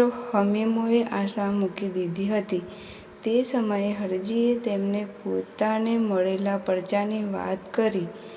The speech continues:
તે સમયે જમાલે પ્રાર્થના કરી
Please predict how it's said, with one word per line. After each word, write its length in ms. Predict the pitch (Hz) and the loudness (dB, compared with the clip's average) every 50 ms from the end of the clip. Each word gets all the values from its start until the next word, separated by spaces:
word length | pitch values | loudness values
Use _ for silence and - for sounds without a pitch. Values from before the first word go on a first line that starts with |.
| - - - - - - - - | -18 -18 -20 -20 -20 -20 -16 -6
તે 220 | - 214 214 233 262 | 0 4 4 4 4
સમયે 500 | 254 - 262 240 220 220 220 220 220 220 | 4 0 -2 -2 -2 -2 -2 0 0 0
જમાલે 520 | 196 190 185 185 190 202 208 214 226 233 | 0 0 0 0 0 0 0 2 0 0
પ્રાર્થના 540 | 226 - 214 196 185 - - 202 202 202 202 | 0 0 -2 -2 -2 -2 -2 -2 -2 -2 -2
કરી 440 | 196 - 196 202 220 233 254 277 | 0 0 2 2 4 4 2 2